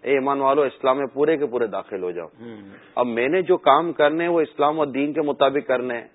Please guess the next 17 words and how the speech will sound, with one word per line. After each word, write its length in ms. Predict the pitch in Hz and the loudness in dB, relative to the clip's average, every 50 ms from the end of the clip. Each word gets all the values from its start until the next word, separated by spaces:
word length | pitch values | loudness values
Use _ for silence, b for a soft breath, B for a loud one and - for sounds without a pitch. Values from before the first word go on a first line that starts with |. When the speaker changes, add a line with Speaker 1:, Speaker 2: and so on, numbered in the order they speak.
| _ _ _ | _ _ _
Speaker 2:
ہوں۔ 360 | 120 113 107 104 110 _ _ - | -20 -20 -20 -20 -20 _ _ 0
Speaker 1:
خواہ 120 | 127 135 | 0 2
مجھے 200 | 143 147 139 151 | 2 2 2 0
تعلیم 400 | 143 - 131 117 123 147 165 151 | 2 2 2 2 2 0 -2 -4
حاصل 260 | 143 143 139 156 151 143 | -4 -4 -4 -6 -8 -4
کرنی 420 | - 156 147 143 151 151 151 151 | -4 -4 -4 -2 -4 -4 -4 -4
ہے 120 | 151 151 | -4 -4
یا 120 | 151 147 135 | -4 -4 -4
مجھے 280 | 123 120 120 110 123 | -4 -6 -4 -4 -2
لباس 440 | 117 117 113 113 120 127 147 - - | -2 -2 -2 0 2 2 2 0 -2
پہننا 420 | 156 151 147 143 143 139 139 139 143 | -2 -2 -2 -2 -4 -6 -6 -4 -4
ہے 80 | 147 | -4
یا 140 | 143 139 127 | -2 -2 -2
مجھے 280 | 120 117 110 117 107 92 | -2 -4 -4 -4 -4 -4
گھر 180 | 107 123 139 | -4 -6 -4
بنانا 500 | 143 147 147 147 147 147 147 151 139 143 | -4 -4 -4 -4 -4 -4 -2 -2 -2 -2
ہے 140 | 139 139 143 | -2 -2 -4